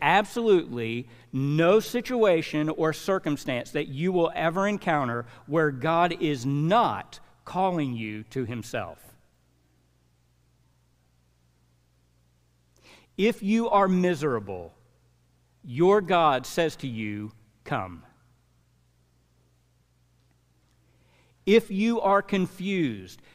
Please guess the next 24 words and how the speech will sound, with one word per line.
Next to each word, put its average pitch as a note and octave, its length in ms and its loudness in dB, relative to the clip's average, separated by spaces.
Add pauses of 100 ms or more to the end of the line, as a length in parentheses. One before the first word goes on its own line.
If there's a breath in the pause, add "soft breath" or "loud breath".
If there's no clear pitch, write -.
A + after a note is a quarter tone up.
your F3 340 4
God F3 320 2
is D#3+ 160 -4
calling E3+ 440 0
to C#3 100 -10
you, G#2+ 400 -8 (320)
"Come." G#2+ 480 -4 (1400 soft breath)
If G#3+ 200 2
you A3+ 220 4
are G#3+ 180 6
happy F3 680 2
and F3 160 -2
elated D#3+ 760 2
and D#3+ 260 -2
wanting G3+ 280 0
to G#3 100 -4
find F#3+ 320 0
a F3 120 2
release E3 600 0
for - 140 -6
your E3 200 2
joy F3 360 0
and E3 160 -2
excitement, E3 800 -4